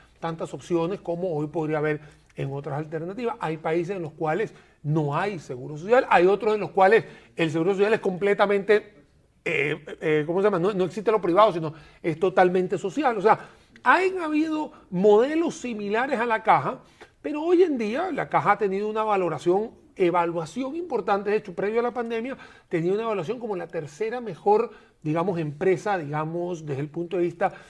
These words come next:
de salud a nivel mundial, de las mejores, ¿no? Eh, cosa que es algo bueno.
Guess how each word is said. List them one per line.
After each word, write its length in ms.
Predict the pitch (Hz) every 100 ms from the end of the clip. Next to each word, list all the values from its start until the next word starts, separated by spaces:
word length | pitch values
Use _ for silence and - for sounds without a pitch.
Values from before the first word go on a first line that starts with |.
| - _ _
de 340 | 147 160 180
salud 400 | 156 208 185 190 185
a 60 |
nivel 220 | 160 143 156
mundial, 520 | 190 170 175 196 - _ _ _ _ _ -
de 160 | 127
las 120 | 127 117
mejores, 520 | 110 165 147 - -
¿no? 220 | 190 127 - - _ _
Eh, 600 | 156 151 151 156 160 - _ _
cosa 280 | - 156 165
que 80 | -
es 60 | 143
algo 180 | 147
bueno. 320 | 214 349 143